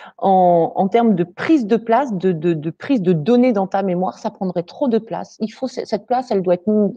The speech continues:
disponible pour les nouveaux enseignements que tu acquiers. Donc, euh, te sera révélé au fur et à mesure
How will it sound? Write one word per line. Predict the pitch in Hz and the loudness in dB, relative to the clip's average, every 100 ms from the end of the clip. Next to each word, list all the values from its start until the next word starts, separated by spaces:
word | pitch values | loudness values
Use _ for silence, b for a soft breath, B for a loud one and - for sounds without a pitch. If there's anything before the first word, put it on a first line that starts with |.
| - | -2
disponible | 180 240 - 214 214 226 | -2 -2 0 2 4 2
pour | - 214 | 0 4
les | 196 | 6
nouveaux | 196 190 196 | 4 4 2
enseignements | 190 - 180 160 135 | 0 -2 -2 -2 -6
que | - | -12
tu | - 123 | -12 -10
acquiers. | - - - _ _ _ _ _ _ _ b b b b | -10 -16 -20 _ _ _ _ _ _ _ b b b b
Donc, | 175 185 185 - - - - | 0 0 2 0 0 -10 -6
euh, | 165 160 156 - - _ - - | -4 -4 -4 -8 -12 _ -8 -2
te | 294 | 0
sera | 285 240 233 | 2 2 4
révélé | 226 196 196 202 247 | 2 4 4 4 4
au | 208 | 0
fur | - 247 226 | 0 0 2
et | 208 | 2
à | |
mesure | 190 190 175 240 | 2 2 2 -2